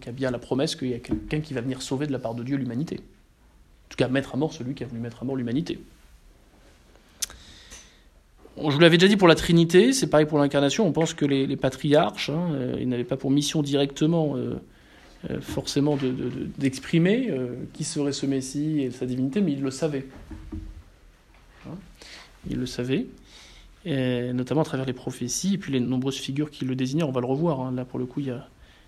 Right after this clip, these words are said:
il y a clairement une identification, euh, de la vie du Christ à ce qui était annoncé sur lui, euh, bien avant, ou, à, ou avec, euh, des événements particuliers qui, qui, qui le figuraient.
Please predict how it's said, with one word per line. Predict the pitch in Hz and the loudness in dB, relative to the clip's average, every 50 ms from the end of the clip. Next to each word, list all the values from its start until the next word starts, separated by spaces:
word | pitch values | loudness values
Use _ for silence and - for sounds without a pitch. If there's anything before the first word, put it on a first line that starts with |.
| _ _ - - | _ _ -16 -14
il | - | -14
y | |
a | - | -12
clairement | - - 131 135 143 | -6 -4 0 2 2
une | 143 | 2
identification, | 139 139 135 131 - 143 - 147 131 151 135 - - 175 175 - - - - - - - - - - 160 | 4 2 2 0 -2 -4 -6 0 0 0 0 0 -2 -6 -6 -8 -12 -18 -20 -20 -20 -20 -20 -14 -10 -8
euh, | 131 127 127 123 123 127 131 139 | -6 -6 -6 -6 -8 -8 -10 -6
de | 135 135 | -4 -2
la | 127 127 | -2 0
vie | 127 139 135 | -2 -2 -2
du | 139 127 | -2 -2
Christ | 127 - 180 170 - | 0 0 -2 -2 0
à | 131 | -4
ce | - - | -6 -4
qui | - 135 | -2 -2
était | 131 123 - | -2 -2 0
annoncé | 131 127 131 127 131 147 | 0 0 0 0 -2 -4
sur | 135 - - 131 | -6 -4 -4 -2
lui, | 131 147 196 - - - - - - - - - - - - | -2 -2 -4 -6 -10 -16 -20 -20 -20 -20 -20 -20 -20 -16 -10
euh, | - 131 | -8 -6
bien | 131 131 135 127 | -2 2 2 2
avant, | 127 127 135 151 190 196 - - | 4 2 0 -2 -2 -4 -4 -2
ou, | 190 139 135 | 2 2 4
à, | 135 131 127 127 - | 4 2 2 0 -2
ou | - 139 135 | -2 -2 0
avec, | 123 135 147 143 - | 0 0 0 0 0
euh, | 131 123 120 | -2 -2 -2
des | 123 127 135 143 | -2 -2 0 2
événements | 135 135 131 135 151 151 | 2 4 4 4 2 2
particuliers | 139 - - - 127 - - 135 131 160 | -2 -4 -6 -8 -8 -6 -2 0 0 0
qui, | 160 - - 123 117 | 0 -2 -6 -6 -6
qui, | - - - 127 | -6 -8 -8 -8
qui | 127 - 147 | -4 -4 -4
le | 143 | -4
figuraient. | 139 - 143 139 139 135 123 117 113 | -4 -6 -4 -2 0 0 0 -2 -4